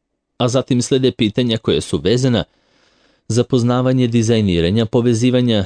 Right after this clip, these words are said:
za hibridne aplikacije. Takođe, sa pet do deset procenata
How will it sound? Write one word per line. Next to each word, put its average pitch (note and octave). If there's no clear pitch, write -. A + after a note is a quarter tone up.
za A2+
hibridne F#2+
aplikacije. F#2
Takođe, B2+
sa A#2
pet A#2
do G#2+
deset G2+
procenata A2+